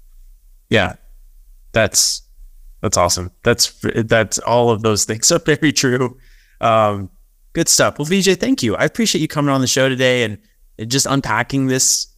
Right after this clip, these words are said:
your own, uh, venue ownership journey, as well as some of these other topics. I love the, the creative, um, versus convenient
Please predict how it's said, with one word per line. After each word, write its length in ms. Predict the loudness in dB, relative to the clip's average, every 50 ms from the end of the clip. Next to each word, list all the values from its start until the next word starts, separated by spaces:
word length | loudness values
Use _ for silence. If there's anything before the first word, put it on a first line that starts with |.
| _ -8
your 220 | -2 2 2 4
own, 380 | 4 4 2 2 0 -2 -4 -10 -20 -20 _ _ -4
uh, 380 | -2 0 0 0 -2 -4 -8 -8 -2
venue 240 | 0 2 4 4 4
ownership 300 | 2 2 0 0 -2 0
journey, 340 | 2 2 2 2 2 2 0
as 160 | 0 -2 0
well 240 | 2 2 2 2 2
as 520 | 0 0 0 0 0 -2 -2 -4 -6 -8 -8 _ _ _ _ _ -20 -18 -8
some 160 | -2 0 2
of 40 | 2
these 140 | 4 4 2
other 140 | 2 2 2
topics. 360 | 2 0 0 0 0 0 0
I 60 | 0
love 440 | 0 2 2 2 2 2 2 0 0
the, 360 | 2 2 2 2 0 -2 -4 -8 -4
the 280 | -2 0 0 0 0 -4
creative, 760 | -6 -4 0 0 2 2 2 2 2 2 2 0 0 -2 -4 -6 -14 -20 -20 -20 -20 -20 -20 -10 -4
um, 560 | 0 0 2 2 2 0 -2 -2 -6 -8 -10 -14 -20 _ -20 -20 _ -16 -8
versus 640 | -2 2 2 2 2 2 2 0 0 0 0 -2 -2
convenient 720 | -4 -4 -6 -4 -2 -2 -2 0 0 0 0 0 0 -2